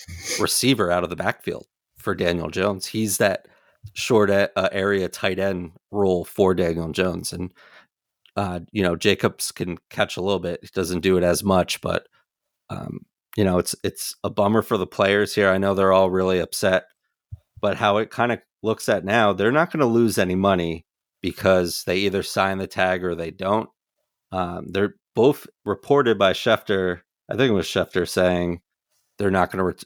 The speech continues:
Speaker 2: uh, go to camp, which, you know, I could
Speaker 1: I
Speaker 2: understand that.
Speaker 1: Yeah, I get it.
Speaker 2: Um, uh, camp starts for both teams on July twenty-fifth. So lo-, what's that, next week? Uh, they would start losing money. They would start losing game checks if they missed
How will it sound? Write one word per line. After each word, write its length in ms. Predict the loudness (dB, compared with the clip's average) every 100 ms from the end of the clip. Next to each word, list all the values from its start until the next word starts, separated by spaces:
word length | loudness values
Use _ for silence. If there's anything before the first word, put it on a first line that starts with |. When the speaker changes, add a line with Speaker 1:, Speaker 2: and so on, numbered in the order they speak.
| 0
Speaker 2:
uh, 220 | 2 2
go 160 | 0
to 80 | -4
camp, 440 | -4 -4 -4 -6 _ _ _ _ _ _ _ _ _ _ -6
which, 340 | -4 -4 -8
you 100 | -2
know, 100 | 0
I 80 | 0
could 260 | 0 -2 -4 -4
Speaker 1:
I 40 |
Speaker 2:
understand 540 | -4 -4 -4 -2 -2 0
that. 340 | 2 2 0
Speaker 1:
Yeah, 100 | -4 -8
I 40 | -2
get 200 | 2 2
it. 100 | 2
Speaker 2:
Um, 240 | -2 -8 _ _ _ _ _
uh, 60 | -20 -8
camp 320 | -2 -2 -2
starts 320 | 0 0 0
for 140 | 0
both 260 | 2 2 0
teams 360 | -2 -2 -2 -4
on 120 | -4
July 280 | 0 0 0
twenty-fifth. 640 | 0 -4 -4 -4 -4 -6
So 220 | -8 -4
lo-, 180 | -2 -4
what's 160 | -6 -10
that, 160 | -10 -8
next 300 | -6 -4 0
week? 320 | 0 0 -6 _ -20 -20 _
Uh, 240 | -4 -2 -4
they 200 | -6 -4
would 280 | -2 0 0
start 340 | 2 2 2
losing 360 | -2 -2 -2 0
money. 460 | 0 0 -2 -4 -4
They 120 | 0
would 180 | 2 0
start 280 | 2 0 2
losing 320 | 0 -2 -4
game 260 | -4 -4
checks 400 | -2 0 0 -2
if 100 | -6
they 140 | -4 -6
missed 480 | -4 -6 -6 -8